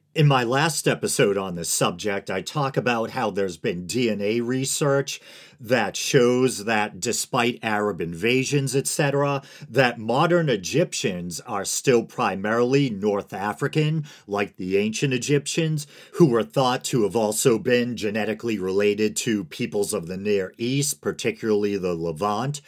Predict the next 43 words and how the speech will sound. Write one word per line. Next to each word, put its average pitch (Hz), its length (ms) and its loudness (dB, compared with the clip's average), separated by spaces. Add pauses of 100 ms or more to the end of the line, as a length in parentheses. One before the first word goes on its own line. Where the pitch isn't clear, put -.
(320)
So - 240 4
if 131 100 0
you 139 80 0
want 170 240 2
to 170 60 4
know 139 40 4
what 113 120 0
the 107 240 -6
average 107 520 0
ancient 110 400 -4
Egyptian 110 640 -2
looked 147 240 0
like, 151 400 0
they 131 180 -2
probably 175 600 2
looked 101 220 2
something 110 500 -2
<laughs> 104 140 0
like 117 240 -2
the 110 200 0
average 101 480 -2
modern 110 460 0
Egyptian. 80 720 -6 (140)
But 147 160 2
speaking 196 460 4
of 101 140 0
that 98 180 0
other 101 300 0
episode, 104 640 0
at 98 160 -4
the 110 100 -2
time 180 340 0
I 123 80 2
was 92 160 -2
covering 131 520 0
the 131 100 -2
controversy, 139 960 0 (300)
the 107 160 2
series 175 600 2
hadn't 120 320 -2
yet 107 300 0
been 104 200 0
released, 95 640 -2